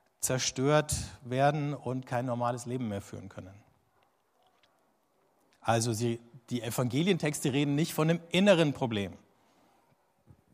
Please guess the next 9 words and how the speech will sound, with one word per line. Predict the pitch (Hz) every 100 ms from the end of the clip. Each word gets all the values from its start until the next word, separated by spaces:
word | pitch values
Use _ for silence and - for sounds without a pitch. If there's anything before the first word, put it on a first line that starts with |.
| _ _ _ _ _ _ _ _ - - _ _ _ _ _ _ _ _ _ _ _ _ _ _ _ _ _ _ _ _ _ _ _ _
Versuchen | - 156 185
wir | 196
ein | 170
bisschen | 180 165
weiter | 156 190 165
draus | 143 139 151
schlau | - 131 139
zu | - 123
werden. | 123 104 101